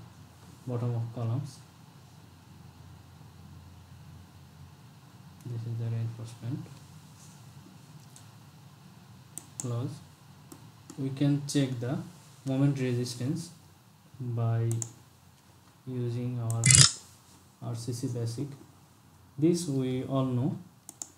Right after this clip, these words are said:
We have, uh, done lot of maths on this moment resistance. If we consider seven number of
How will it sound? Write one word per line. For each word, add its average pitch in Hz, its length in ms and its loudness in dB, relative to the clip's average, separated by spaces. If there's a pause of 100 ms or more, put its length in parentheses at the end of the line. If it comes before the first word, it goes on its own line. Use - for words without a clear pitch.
(580)
We 127 120 0
have, 120 240 2 (1600)
uh, 120 340 4 (320)
done 120 320 0
lot 120 180 -2
of 123 220 -4 (200)
maths 123 380 0
on 120 200 0
this 135 320 2 (680)
moment 123 300 -2
resistance. 120 600 -2 (2000)
If 170 240 8
we 175 120 10
consider 147 520 8
seven 139 480 4
number 131 240 4
of 127 280 -2